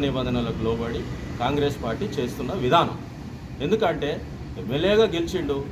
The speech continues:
ప్రజలు వారికి అధికారం ఎమ్మెల్యేగా ఇచ్చిర్రు, కానీ ఎమ్మెల్యే ఈ పార్టీ అయినా ఆ పార్టీ అయినా కూడా వారికి సంబంధించిన స్థానం వారికి కల్పించాలనేది మా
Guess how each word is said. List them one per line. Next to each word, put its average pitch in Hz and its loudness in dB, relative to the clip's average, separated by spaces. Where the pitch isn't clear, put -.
ప్రజలు 185 4
వారికి 165 2
అధికారం 165 0
ఎమ్మెల్యేగా 156 -2
ఇచ్చిర్రు, 135 0
కానీ 170 6
ఎమ్మెల్యే 196 2
ఈ 196 4
పార్టీ 196 2
అయినా 185 0
ఆ 165 6
పార్టీ 165 0
అయినా 143 -2
కూడా 123 0
వారికి 131 0
సంబంధించిన 170 -2
స్థానం 143 -2
వారికి 123 2
కల్పించాలనేది 123 -2
మా 107 -2